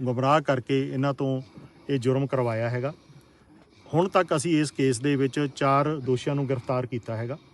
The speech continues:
ਦੋ ਸਕੇ ਭਰਾਵਾਂ ਨੂੰ, ਪ੍ਰਦੀਪ ਸੋਨੀ ਤੇ ਦਿਲਪ੍ਰੀਤ ਸੋਨੀ ਨੂੰ, ਜਿਹੜੇ ਕਿ, ਅ, ਕੋਟਲੀ ਸੂਰਤ ਮੱਲੀਆਂ ਥਾਣੇ ਦੇ ਰਹਿਣ ਵਾਲੇ ਨੇ। ਇੱਕ ਜਿਹੜਾ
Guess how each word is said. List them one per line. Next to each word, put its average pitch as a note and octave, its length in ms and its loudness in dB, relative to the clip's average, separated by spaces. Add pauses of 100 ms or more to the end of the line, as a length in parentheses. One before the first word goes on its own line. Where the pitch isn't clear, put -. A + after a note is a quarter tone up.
(540)
ਦੋ D3+ 280 6
ਸਕੇ D#3 300 0
ਭਰਾਵਾਂ C#3+ 340 2
ਨੂੰ, D3+ 160 -2
ਪ੍ਰਦੀਪ B2 400 -2
ਸੋਨੀ D3 420 -2
ਤੇ C#3 380 2 (540)
ਦਿਲਪ੍ਰੀਤ C3+ 420 2
ਸੋਨੀ C3+ 280 2
ਨੂੰ, D3+ 200 -2 (220)
ਜਿਹੜੇ C#3 320 2
ਕਿ, C#3 380 -2 (420)
ਅ, - 20 -4 (200)
ਕੋਟਲੀ C#3 280 -2
ਸੂਰਤ C3+ 300 -2
ਮੱਲੀਆਂ C3+ 280 0
ਥਾਣੇ A#2+ 240 -2
ਦੇ B2 100 0
ਰਹਿਣ A#2+ 180 -2
ਵਾਲੇ C3+ 220 0
ਨੇ। B2+ 120 -6 (1400)
ਇੱਕ E3 460 2
ਜਿਹੜਾ D3 460 4